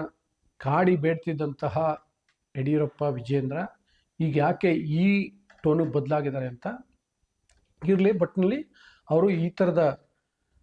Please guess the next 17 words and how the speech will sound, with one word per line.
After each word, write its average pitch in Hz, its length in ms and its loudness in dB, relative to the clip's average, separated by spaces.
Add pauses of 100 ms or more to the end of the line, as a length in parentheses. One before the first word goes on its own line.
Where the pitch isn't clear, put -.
(240)
ಧೋರಣೆಯನ್ನ 170 500 2 (200)
ಬೆಳೆಸ್ಕೊಂಡಿದ್ದಾರೆ 151 680 -2
ಅನ್ನುವಂಥ 139 400 -6
ಮಾಹಿತಿಗಳು 131 720 -6 (320)
ಲಭ್ಯ 139 300 0 (140)
ಆಗ್ತಿದ್ದಾವೆ. 120 800 -4 (100)
ಇದಿಷ್ಟೇ 180 400 4
ಅಲ್ಲ, 165 220 4 (1600)
ವಿಜಯೇಂದ್ರ 175 480 4
ಅವರು 170 240 4
ಹೈಕಮಾಂಡ್ 180 600 2
ನಾಯಕರ 160 300 2
ಮುಂದೆ 156 640 0 (920)
ಸ್ವಲ್ಪ 147 320 2
ಪೊಲೈಟ್ 180 280 4
ಆಗಿ 190 140 4
ಮಾತಾಡಿರ್ತಾರೆ. 165 920 0